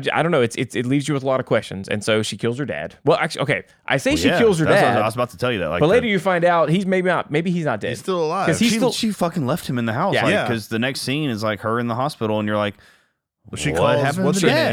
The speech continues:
Speaker 3: name?
Speaker 1: She calls Jade, and she's like, "Hey, I need you to come to my house."
Speaker 2: Yeah.
Speaker 1: It's the next day. She calls Jade, said, "I need you to come to my house."
Speaker 2: Maybe, hey, like, you'll call.
Speaker 1: Jade's, and then
Speaker 2: Ah.
Speaker 1: Jade's, Jade goes home. Jade goes to meet her at the house.
Speaker 3: She said, I, I found a way to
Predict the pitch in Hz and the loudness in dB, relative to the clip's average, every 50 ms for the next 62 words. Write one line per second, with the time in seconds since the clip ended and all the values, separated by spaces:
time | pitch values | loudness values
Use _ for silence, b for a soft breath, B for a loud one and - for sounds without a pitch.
0 | - - 104 202 202 160 - 185 185 190 147 131 139 165 165 175 180 160 147 127 | -2 -2 -2 -2 0 2 4 4 4 4 2 2 2 2 2 2 2 0 -2 -4
1 | - 143 120 135 120 131 139 135 139 139 135 123 - - 123 117 107 101 107 120 | -4 -4 -2 -2 -2 0 0 0 2 0 -2 -2 -2 -2 0 0 0 -2 -2 -2
2 | 98 90 82 - - - - - - 104 - - - - _ - 127 - 135 139 | -4 -4 -4 -6 -10 -14 -12 -8 -6 -6 -6 -8 -12 -12 _ -8 -6 -2 0 2
3 | 139 139 - 135 123 113 92 87 95 - - 123 - 120 127 113 120 123 113 104 | 2 2 0 0 0 0 0 0 -4 -4 -6 -2 0 0 0 0 0 -2 -2 -2
4 | - 120 107 117 127 127 120 151 139 135 131 120 117 117 113 113 113 110 - - | -2 -2 -2 -2 -2 -2 -2 -2 -2 -2 -2 -2 0 0 0 0 -2 -4 -6 -16
5 | _ _ _ - 76 80 82 78 87 92 90 76 - - - 82 80 85 113 - | _ _ _ -12 -8 -6 -6 -4 -4 -4 -6 -6 -8 -14 -16 -10 -8 -6 -6 -6
6 | - - 67 - - - - _ - 123 147 139 143 147 127 113 - - 135 127 | -6 -8 -8 -8 -8 -12 -16 _ -4 0 2 2 2 2 0 -2 -2 -2 0 2
7 | 139 135 131 - 135 127 127 131 131 117 110 - - b b b b - - 139 | 2 2 2 2 2 2 2 2 0 -2 -6 -10 -14 b b b b -2 0 2
8 | 139 147 139 135 139 135 131 - - 135 - - 117 131 120 120 139 139 - 190 | 2 2 2 2 4 4 2 2 0 -2 -2 0 0 0 2 2 2 0 0 -2
9 | 185 170 131 110 101 92 90 110 98 92 95 104 120 - - - - - 143 131 | -4 -2 -2 -4 -4 -6 -6 -4 -2 -2 -2 -2 -4 -6 -10 -10 -10 -8 -6 -4
10 | 135 123 120 117 110 110 101 - - 127 123 131 127 117 113 113 117 113 107 104 | -2 -2 -2 -2 -4 -4 -6 -6 -6 -4 -4 -2 -2 -2 -2 -2 -2 -2 -4 -4
11 | 98 95 | -6 -8